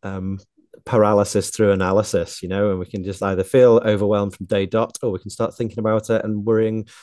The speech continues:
and wondering what we can do, and then feel <laughs> overwhelmed regardless.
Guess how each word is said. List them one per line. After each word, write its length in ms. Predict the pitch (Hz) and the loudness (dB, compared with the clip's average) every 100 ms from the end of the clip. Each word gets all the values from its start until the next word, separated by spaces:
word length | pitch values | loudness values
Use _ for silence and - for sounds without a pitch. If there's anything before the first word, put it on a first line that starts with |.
| _ - | _ -12
and 140 | 98 | -6
wondering 360 | 110 107 107 98 | -4 -4 -4 -4
what 140 | 98 | -4
we 60 | 101 | -6
can 160 | - | -4
do, 240 | 113 101 - | 0 0 -2
and 160 | 113 | -2
then 160 | 120 123 | 0 -2
feel 380 | - 117 107 - - - - | -4 -4 -4 -6 -14 -20 -16
<laughs> 320 | - - - | -6 -6 -2
overwhelmed 500 | 123 113 113 113 110 | -2 0 0 0 -2
regardless. 420 | 110 117 120 110 | -6 -6 -4 -8